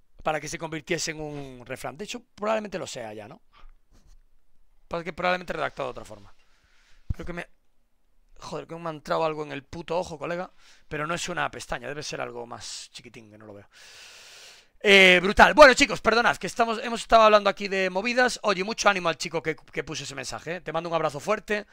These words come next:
y de verdad que, que espero que, que seas capaz de, de entender y superar la situación. Sé que tiene que ser complicado y, y mucho ánimo, tío. De verdad, de verdad que mucho ánimo.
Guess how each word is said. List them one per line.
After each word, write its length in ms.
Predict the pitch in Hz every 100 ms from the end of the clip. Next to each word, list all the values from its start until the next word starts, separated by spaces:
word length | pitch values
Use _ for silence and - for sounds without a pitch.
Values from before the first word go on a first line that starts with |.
| - - -
y 80 | 156
de 100 | 151
verdad 280 | 147 180 175
que, 500 | 151 127 120 113 107 104 95 _ _ - _ - - _ _ - _ _ _ _
que 100 | -
espero 360 | 135 - 170 156
que, 400 | 160 135 127 117
que 80 | 147
seas 220 | 175 160
capaz 300 | 165 143 127
de, 380 | 131 123 113 101 _ _ _ _
de 120 | 156
entender 380 | 160 151 151 151
y 40 | 143
superar 320 | 143 135 127
la 80 | 120
situación. 380 | 120 110 107
Sé 140 | 101 -
que 100 | 160
tiene 160 | 151
que 80 | 139
ser 140 | 139 135
complicado 600 | 135 117 160 175 185 147
y, 340 | 117 110 104 _ _ _ -
y 80 |
mucho 260 | 160 175 156
ánimo, 220 | 117 107
tío. 160 | 110 98
De 100 | 117
verdad, 240 | 127 160 -
de 120 | 123
verdad 180 | 131 147
que 80 | 131
mucho 220 | 110 107
ánimo. 240 | 98 98